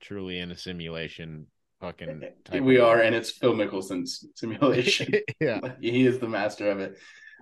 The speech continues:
Speaker 2: I think the, the no laying up guys joked, "If Phil wins,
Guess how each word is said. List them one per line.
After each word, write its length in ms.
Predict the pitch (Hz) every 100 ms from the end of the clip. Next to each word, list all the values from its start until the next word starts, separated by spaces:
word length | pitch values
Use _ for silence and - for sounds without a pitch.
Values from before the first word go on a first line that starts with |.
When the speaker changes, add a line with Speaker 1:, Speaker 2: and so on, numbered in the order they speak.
| - -
Speaker 2:
I 40 |
think 300 | 123 143 131
the, 260 | 143 127 127
the 120 | 131
no 200 | 127 123
laying 260 | 123 117 107
up 140 | 104
guys 260 | 107 101 95
joked, 440 | - 98 95 90 -
"If 220 | 113 -
Phil 280 | 120 110 104
wins, 600 | 104 104 104 98 -